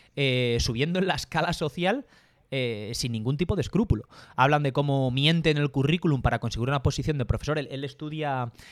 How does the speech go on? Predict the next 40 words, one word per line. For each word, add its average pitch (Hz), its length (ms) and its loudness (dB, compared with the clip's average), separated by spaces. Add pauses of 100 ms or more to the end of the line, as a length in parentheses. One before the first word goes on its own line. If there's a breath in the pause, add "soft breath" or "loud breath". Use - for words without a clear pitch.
era 131 160 2
como 139 180 2
muy 139 160 4
bueno 135 480 4
con, 113 640 -2 (100)
con 131 160 4
los 113 120 4
números, 175 420 2 (260 soft breath)
con 123 120 -2
las 110 120 0
matemáticas, 123 520 0
la 107 120 -2
física, 165 540 0 (260 loud breath)
eh, 117 540 0
estudia, 139 960 0
si - 100 -8
no 131 80 0
recuerdo 135 340 -2
mal, 131 480 0
ah, 107 1040 -4 (140)
matemáticas, 123 760 -4
pero - 180 -10
solo 139 140 -4
dos 127 240 -2
años 170 420 -2 (280 loud breath)
en 127 120 -4
la 120 80 2
universidad. 120 760 0
Al 127 80 -2
final 117 280 -6
se, 117 440 -4 (320 soft breath)
eh, 110 480 -2
se 110 160 -4
va 123 120 0
sin 127 220 -4
obtener, 117 680 -4
sin - 180 -8
obtener 117 280 -6
su 110 180 -8
título 202 500 0